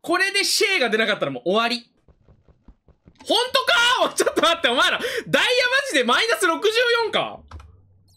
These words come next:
嘘？ほんと？俺こんな、こんなやつ見たことないって。こんなやつ見たことない。俺こんな、こんな硬い物質見たことないって。ちょ、マジで本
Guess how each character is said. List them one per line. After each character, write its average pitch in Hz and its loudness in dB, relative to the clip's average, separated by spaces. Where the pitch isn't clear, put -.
嘘？ 311 -2
ほ 165 -4
ん - -20
と？ 330 0
俺 294 0
こ - 0
ん - 4
な、 523 2
こ 508 -4
ん - -6
な 320 2
や 359 -2
つ 370 0
見 381 0
た 466 2
こ 415 -4
と 370 0
な 320 2
い 381 -2
っ - -18
て。 139 -2
こ - -4
ん - 2
な 466 2
や 508 0
つ 440 0
見 415 2
た 466 2
こ 415 0
と 330 2
な 240 0
い。 - 2
俺 214 0
こ 370 -2
ん 403 -2
な、 403 0
こ 403 -8
ん - -16
な - -6
硬 - 0
い - -10
物 294 -2
質 320 -2
見 381 0
た 523 0
こ 285 -4
と 254 0
な 240 2
い 214 -2
っ - -12
て。 139 -2
ち - 2
ょ、 285 2
マ 403 2
ジ 466 -6
で 285 2
本 311 0